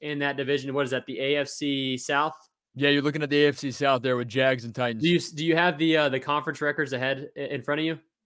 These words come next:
Speaker 2: Uh, no, I do not. No, I don't. But, uh,
Speaker 1: Okay.
Speaker 2: five and eleven Titans, nine and seven
Speaker 1: Yeah, they're out.
Speaker 2: Jaguars.
Speaker 1: Yeah, just give me the Jaguars. I, I know the Titans are gonna go out there, they're gonna compete,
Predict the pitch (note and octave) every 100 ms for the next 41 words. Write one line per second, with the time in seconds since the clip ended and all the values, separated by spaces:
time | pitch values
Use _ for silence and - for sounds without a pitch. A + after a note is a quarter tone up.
0 | _ _ _ _ _ _ - F#3 A#3 C4+
1 | C#4 C#4 C4 G3+ G#3+ A#3 A#3 G#3 E3 A3
2 | G3 G3 F#3 D#3 C#3 - _ _ _ _
3 | _ _ _ _ _ _ _ _ _ _
4 | _ _ F#3+ F3+ D#3 - - C3+ C#3 C3+
5 | A#2+ B2 D3+ - - D#3 D3+ D3 C#3 F#3
6 | F3 F3 F3 F3 E3 D#3 E3 E3+ E3+ D3+
7 | - - - C#3+ D#3+ D#3 E3+ C3 B2 B2
8 | A#2 B2+ A#2 - _ _ _ C#3+ D3+ D3
9 | G#3+ A3 E3+ D#3 D3+ D3 C#3+ D3+ E3 D#3+
10 | F3+ E3+ E3 E3 E3 E3+ D3 D3+ C#3+ D3
11 | C#3+ D3+ C#3+ C#3+ C#3+ C#3+ C3 C#3 C3+ C#3